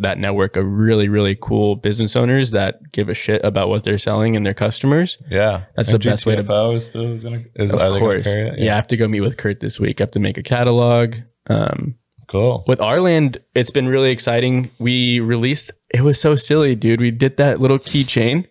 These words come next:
Speaker 2: Yeah.
Speaker 1: Right?
Speaker 2: Spur of a, spur of a moment
Speaker 1: I
Speaker 2: idea.
Speaker 1: fo-, I found it and I showed the guys and they're like, "Looks cool. See
Speaker 2: Yeah.
Speaker 1: what you can do." And so I put it up there and, dude, that's the most shit we've ever sold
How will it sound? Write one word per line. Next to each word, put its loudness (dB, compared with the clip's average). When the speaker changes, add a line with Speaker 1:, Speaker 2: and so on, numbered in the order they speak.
Speaker 2:
Yeah. 2
Speaker 1:
Right? 0
Speaker 2:
Spur 0
of 0
a, -14
spur -2
of -2
a -6
moment 0
Speaker 1:
I 0
Speaker 2:
idea. -4
Speaker 1:
fo-, -2
I -2
found 0
it 0
and 0
I -2
showed -2
the -4
guys 0
and 0
they're 0
like, -2
"Looks -2
cool. 0
See 0
Speaker 2:
Yeah. 4
Speaker 1:
what -4
you 0
can 0
do." 2
And 2
so 0
I 2
put -2
it -2
up 0
there 0
and, -2
dude, 0
that's 0
the 0
most 2
shit -2
we've 2
ever 2
sold 0